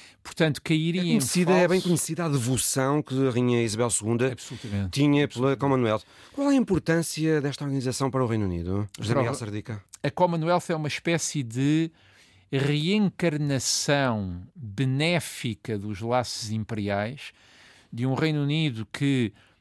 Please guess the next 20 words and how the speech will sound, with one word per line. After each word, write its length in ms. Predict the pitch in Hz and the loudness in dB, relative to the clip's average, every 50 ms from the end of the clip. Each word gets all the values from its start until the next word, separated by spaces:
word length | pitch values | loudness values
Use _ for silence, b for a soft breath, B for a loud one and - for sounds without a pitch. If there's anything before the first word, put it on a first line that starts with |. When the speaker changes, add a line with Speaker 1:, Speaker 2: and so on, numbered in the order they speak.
| b | b
Speaker 1:
não 340 | - 123 131 151 208 220 202 | -4 -2 0 2 2 2 0
sendo 600 | - - - - - 226 240 240 208 175 127 127 | 0 -2 -2 0 0 2 2 2 0 0 -2 -4
já 240 | 110 98 123 156 156 | -4 0 2 2 2
um 180 | 151 143 139 135 | 2 0 0 0
império, 680 | 131 123 113 104 - 135 135 139 147 147 151 147 139 | 0 -2 -2 -2 -2 0 0 2 0 0 -2 -2 -2
assim 300 | 139 131 - - 175 160 | -2 -2 -2 -2 -2 -2
podia 400 | - - 139 120 143 160 160 147 - | -2 -4 -6 -4 -4 -2 -2 -2 -2
continuar 560 | - 160 143 120 - 135 131 143 160 151 135 | -2 -4 -4 -4 -4 -2 0 2 2 2 2
a 60 | 123 | 0
ter 260 | - - 170 170 156 | 0 -2 0 2 4
algum 440 | 156 147 139 127 120 120 156 165 147 | 4 4 4 2 0 -2 -2 -2 -2
império. 640 | 139 127 120 110 - 120 107 95 95 92 90 85 90 | 0 -2 -2 -2 -2 -2 -2 -2 -2 -4 -4 -4 -4
Não 200 | 110 139 156 165 | -4 -4 -2 -2
um 40 | 156 | -4
império 320 | 135 117 - 123 110 107 | -4 -2 -2 -2 -2 -2
formal, 680 | - - - - 113 107 107 131 165 196 233 240 220 127 | -6 -8 -8 -6 -4 -2 -2 -2 -2 -2 -2 -2 -4 -4
de 80 | 120 | -6
metrópole 560 | 107 110 104 - - 131 123 110 - - 113 | -6 -6 -6 -4 -4 -2 -2 -2 -4 -6 -10
e 40 | 107 | -10
colónia, 540 | - - 127 127 131 147 156 160 170 180 | -8 -4 -2 0 0 0 0 -2 -4 -6